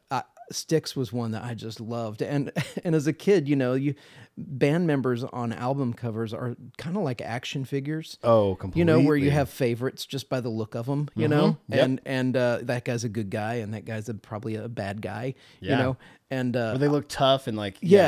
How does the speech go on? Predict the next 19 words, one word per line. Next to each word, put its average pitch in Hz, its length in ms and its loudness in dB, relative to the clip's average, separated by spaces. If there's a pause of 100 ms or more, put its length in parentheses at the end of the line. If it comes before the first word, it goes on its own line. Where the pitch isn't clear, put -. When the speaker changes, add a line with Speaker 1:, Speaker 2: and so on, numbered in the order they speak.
(140)
Speaker 2:
yeah. 127 60 -8 (100)
Speaker 1:
And 139 120 -2
I 151 80 0
thought 139 240 -4
Tommy 127 260 -2
Shaw 117 340 -4
was, 107 380 -6
was 120 320 -4
the 110 80 -8
coolest 139 500 -2
looking 123 320 -4
rock 113 260 -4
star 110 240 -6
I'd 110 120 -6
ever 113 160 -4
seen 123 260 -4
in 110 80 -4
my 101 140 -6
life. 92 640 -12